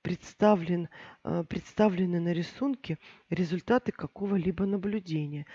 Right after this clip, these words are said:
То есть изображен схематично какой-либо процесс, протекающий, например, в живом организме, либо это процесс, который может протекать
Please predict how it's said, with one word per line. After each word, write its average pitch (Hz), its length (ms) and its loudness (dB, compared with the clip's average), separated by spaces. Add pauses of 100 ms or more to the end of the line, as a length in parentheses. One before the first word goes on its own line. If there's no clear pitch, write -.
(200)
То 233 80 0
есть - 200 -2
изображен 196 640 2
схематично 190 920 -4 (300)
какой-либо 190 580 0
процесс, 196 540 -2
протекающий, - 960 -2 (280)
например, 175 560 0
в 175 40 -8
живом 165 400 -2
организме, 180 720 -4 (320)
либо 185 240 0
это 175 240 -2
процесс, - 500 -4
который 202 420 -4
может 175 340 -6
протекать - 680 -6